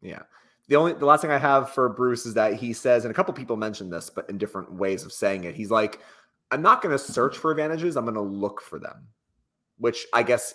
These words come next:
means, to his point, I'm not gonna be, like, searching and looking deep in every nook and cranny and every hole of every tree.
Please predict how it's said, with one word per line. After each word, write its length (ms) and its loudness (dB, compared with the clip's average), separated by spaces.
means, 720 -6
to 120 -4
his 240 -4
point, 540 -4
I'm 160 0
not 200 2
gonna 140 -2
be, 220 0
like, 240 -2
searching 600 -4
and 160 -6
looking 440 -4
deep 300 -6
in 120 -4
every 360 0
nook 240 -4
and 120 -4
cranny 460 -2
and 120 -4
every 240 0
hole 240 -2
of 80 -2
every 200 -2
tree. 460 2